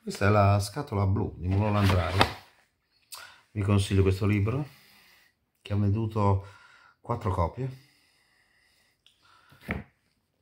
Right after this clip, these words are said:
Sì, io, Nosferatu vivente. Non dovete dare retta a tutte le bugie che io racconto.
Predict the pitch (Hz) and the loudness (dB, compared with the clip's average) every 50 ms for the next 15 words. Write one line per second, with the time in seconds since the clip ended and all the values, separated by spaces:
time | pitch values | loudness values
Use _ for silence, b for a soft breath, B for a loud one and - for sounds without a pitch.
0 | _ - - - - 98 92 90 85 76 - _ - 73 90 92 87 76 - 80 | _ -14 -10 -6 -2 0 0 0 0 -2 -10 _ -8 -4 -2 -2 -2 -4 -6 -8
1 | 80 85 87 90 - - 90 92 92 92 90 80 82 82 85 85 85 87 92 - | -6 -6 -6 -6 -6 -4 -2 0 0 0 -2 -4 -8 -6 -6 -6 -6 -8 -8 -10
2 | 92 92 - _ _ _ _ B B B B B B B B B B B B B | -12 -12 -12 _ _ _ _ B B B B B B B B B B B B B
3 | B B B B B B B _ - 135 143 156 160 151 143 139 131 123 110 - | B B B B B B B _ -10 -6 -4 -2 -2 0 0 2 2 0 0 0
4 | 104 98 104 104 101 104 104 107 107 104 101 - - 110 98 98 95 95 - - | -2 0 0 2 2 2 2 2 0 -2 -2 -2 0 2 4 4 4 2 0 -4
5 | - - 104 92 87 - 131 - - - - 98 92 95 95 95 95 95 - _ | -6 -6 -4 -4 -4 -6 -8 -12 -12 -8 -4 -2 0 2 4 4 2 2 -2 _
6 | _ _ _ _ _ _ _ - 92 101 101 95 98 101 101 95 92 92 92 95 | _ _ _ _ _ _ _ -8 -4 -2 -2 0 0 0 2 2 4 2 2 0
7 | - 110 110 98 90 95 95 - 104 98 92 92 95 - - 90 92 95 95 | -2 -2 0 2 0 0 0 0 0 0 0 0 -2 -6 -8 -6 -6 -6 -8